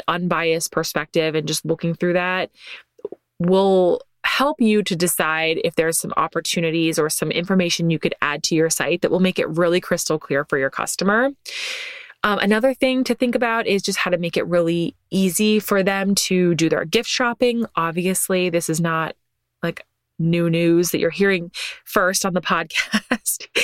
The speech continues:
Here on the Buyer Side Chat, I'm dropping this knowledge. But it's all about, like, okay, they're in the gifting mindset. So for you, maybe your brand is definitely a personal,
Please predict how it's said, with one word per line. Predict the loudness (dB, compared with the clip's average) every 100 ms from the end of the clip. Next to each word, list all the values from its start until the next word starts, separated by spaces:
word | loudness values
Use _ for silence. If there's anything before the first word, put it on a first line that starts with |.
| 0
Here | 2 2
on |
the | 0
Buyer | 0 0 0
Side | 0 0
Chat, | 0 0
I'm | -2
dropping | -2 -2 -2 -4
this | 0
knowledge. | 0 2 0 -2 -6 -8 -6 -6 0
But | 0 2 0
it's | -2 0
all | 0 2
about, | 2 0 0
like, | 0 0 -2 -10 _ _ -2
okay, | -2 0 -2 0
they're | 0 2
in | 0
the | 0
gifting | 0 0 0 0
mindset. | 0 -2 -4 -6 -6 -4 -6 -8 -6
So | -2 0 2 2 2 0 _ -4
for | -2
you, | 0 2 2
maybe | 2 0
your | -2 -2
brand | -2 -2 -2 -2 -4
is | -2 -2
definitely | -2 -4 -2 -2
a | -2
personal, | -4 -2 -2 -2 -2 0 2 0